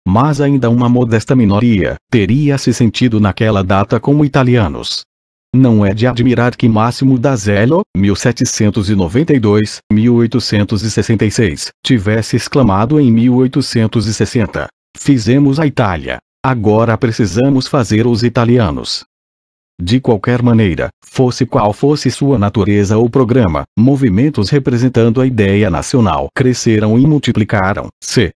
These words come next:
Eles não representavam frequentemente, ou normalmente, aquilo que o século vinte viria a entender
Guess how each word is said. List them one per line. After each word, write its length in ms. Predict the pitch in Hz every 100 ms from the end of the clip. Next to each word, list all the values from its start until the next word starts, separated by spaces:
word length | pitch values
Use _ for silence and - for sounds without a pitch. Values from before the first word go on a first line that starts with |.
| _ _ _ _
Eles 360 | 135 143 139 117
não 160 | 131
representavam 840 | 139 151 143 135 131 - 151 147
frequentemente, 920 | 135 156 143 143 160 160 110 98 - 151 -
ou 160 | 139 127
normalmente, 760 | 123 113 123 92 113 85 - -
aquilo 480 | - 101 - 120 113
que 120 | 110
o 60 | 123
século 380 | - 104 - 90
vinte 360 | 85 135 -
viria 340 | 92 101 98 131
a 100 | 135
entender 560 | 143 110 101 123 92